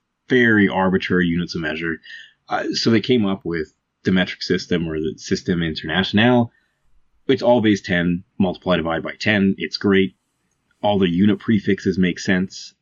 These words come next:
You know, centimeters to decimeters to meters to kilometers. All of this just builds off of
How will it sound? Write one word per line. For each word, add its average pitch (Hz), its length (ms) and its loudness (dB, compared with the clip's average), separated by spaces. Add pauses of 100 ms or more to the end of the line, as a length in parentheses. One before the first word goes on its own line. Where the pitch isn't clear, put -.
(100)
You 95 160 -4
know, - 20 -6
centimeters 92 680 2
to - 120 -8
decimeters 87 720 -2
to 85 80 -10
meters 90 560 2 (220)
to - 100 -2
kilometers. 95 840 2 (320)
All 127 260 2
of 110 120 0
this 101 180 0
just 87 320 -4
builds 87 320 -2
off 82 300 -4
of 80 240 -8